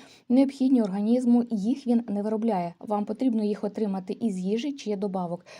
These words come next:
Вони відповідають за багато різних речей, є будівельним блоком білка,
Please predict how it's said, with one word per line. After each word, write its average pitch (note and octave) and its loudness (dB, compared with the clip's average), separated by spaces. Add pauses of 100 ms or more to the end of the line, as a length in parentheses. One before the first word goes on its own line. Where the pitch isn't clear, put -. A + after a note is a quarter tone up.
(160)
Вони C#4 6
відповідають C4 4
за G#3 0
багато A3 -2
різних A3 0
речей, A#3+ -2
є G#3 0
будівельним G3+ -2
блоком G3+ -2
білка, F#3 0